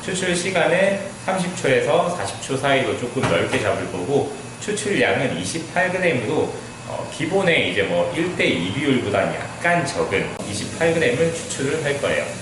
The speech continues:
사용하는 바스켓은 아이엠에스사의 바스켓을 사용했습니다. 추출 온도는 이 디스플레이의 표기값이 지금 구십일 점 삼 도, 사 도 이렇게 왔다 갔다 하고 있어요.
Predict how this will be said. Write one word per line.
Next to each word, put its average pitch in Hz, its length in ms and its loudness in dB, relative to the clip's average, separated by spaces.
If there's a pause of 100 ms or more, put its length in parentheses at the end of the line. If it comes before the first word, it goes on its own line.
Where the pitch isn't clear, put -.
(320)
사용하는 190 440 4
바스켓은 131 760 2
아이엠에스사의 127 1300 0
바스켓을 104 720 -2 (260)
사용했습니다. 113 640 0 (480)
추출 240 280 2
온도는 196 340 6
이 220 340 0
디스플레이의 208 600 4
표기값이 151 960 2
지금 120 340 0
구십일 190 580 0
점 180 380 4
삼 202 260 0
도, 202 280 4
사 - 180 4
도 135 180 4
이렇게 101 360 2
왔다 151 340 2
갔다 123 320 2
하고 131 180 2
있어요. 82 600 -2